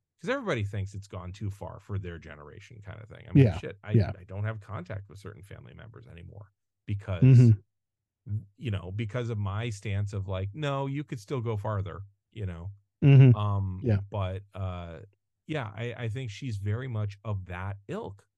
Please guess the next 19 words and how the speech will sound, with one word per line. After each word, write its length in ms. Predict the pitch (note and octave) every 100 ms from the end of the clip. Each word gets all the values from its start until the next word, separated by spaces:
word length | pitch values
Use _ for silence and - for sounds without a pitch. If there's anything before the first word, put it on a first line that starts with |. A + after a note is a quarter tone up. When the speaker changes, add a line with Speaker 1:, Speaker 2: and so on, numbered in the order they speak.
| _ -
Speaker 1:
of 400 | G#2 G2+ G2 G2 _ - -
Speaker 2:
Very 200 | A#2 C3+
Speaker 1:
we 20 |
got 80 | G#2+
Speaker 2:
much. 220 | - G2+
Speaker 1:
rid 260 | G#2 F#3 D3+
of 320 | F2+ G#2 A#2+ _
racism. 540 | - G3 A#3+ - F2+ - _ _ _ _ _ -
And 80 | A2+
it's 80 | G2
like, 180 | B2 C#3
"No, 580 | C#3 D#3 G2 E2+ C#3+ - _
you 140 | A#2+ A#2+
got 180 | B2
Speaker 2:
Well, 80 | F3
Speaker 1:
rid 160 | D3+ A2+
of 160 | C#3+ G#2
Speaker 2:
well 100 | - _ _ _ _ _ _ _ -
Speaker 1:
legalized 1200 | A2+ B2+ C#3+ G3 F3 C#3+ A#2 G2+ G2+ G2+ G2+ -